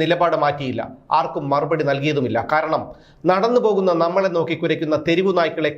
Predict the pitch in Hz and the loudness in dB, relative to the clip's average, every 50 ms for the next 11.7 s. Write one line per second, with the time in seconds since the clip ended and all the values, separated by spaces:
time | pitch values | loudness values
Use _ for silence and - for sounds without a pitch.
0 | 151 156 165 175 185 180 165 - - 170 156 156 151 156 147 143 135 147 143 143 | -2 -2 0 0 -2 -4 -2 -2 -2 0 0 0 0 0 0 0 0 0 0 0
1 | 139 139 160 - - 202 208 208 175 160 156 151 151 143 139 151 147 143 135 120 | 0 -2 -4 -2 -2 -2 0 0 2 2 2 2 2 0 0 -2 -2 0 -2 -2
2 | - - - - - - - 143 151 151 147 160 135 143 143 143 151 151 151 147 | -2 -6 -12 -20 -20 -10 -4 -4 -2 0 0 0 2 2 2 2 2 2 2 2
3 | 139 139 147 147 143 139 127 120 - 113 117 - - - - - - _ - 175 | 2 2 2 2 2 2 0 -2 -4 -6 -10 -12 -14 -16 -20 -20 -8 _ 0 2
4 | 185 196 214 196 185 190 196 208 208 226 214 208 - 185 139 98 - - - - | 2 2 2 2 2 2 2 2 2 0 0 0 0 -2 -2 -2 -4 -12 -16 -20
5 | - _ - 160 165 180 180 180 170 156 - 175 170 180 175 180 165 165 185 175 | -8 _ 0 2 2 2 2 0 0 0 0 -2 -2 0 0 0 2 2 2 2
6 | 160 175 175 151 - - 123 101 113 120 - - - _ _ _ _ - 160 147 | 2 2 2 0 -2 -4 -6 -6 -8 -12 -16 -20 -20 _ _ _ _ -4 -2 0
7 | 196 185 180 139 160 165 175 160 175 185 160 151 147 127 131 127 - 123 113 - | 0 2 2 4 2 2 2 2 2 2 2 2 0 0 -4 -6 -6 -8 -8 -10
8 | - - - - - - - - - - - - - 240 226 220 277 269 277 240 | -12 -16 -20 -20 -20 -20 -20 -20 -20 -16 -6 -2 0 2 2 2 2 2 2 2
9 | 247 233 190 175 190 233 - 220 208 208 175 170 170 180 180 - 214 190 175 175 | 2 2 2 0 -2 -2 0 2 2 4 4 2 2 0 0 0 0 0 2 0
10 | 170 - 175 160 147 151 - 175 170 180 185 170 160 147 - - - 160 147 185 | 0 0 0 -2 -2 0 0 0 2 2 2 2 2 0 0 0 0 0 2 0
11 | 185 185 - 196 185 175 160 160 156 147 139 135 139 | 0 0 -2 0 0 2 2 2 2 0 0 2 0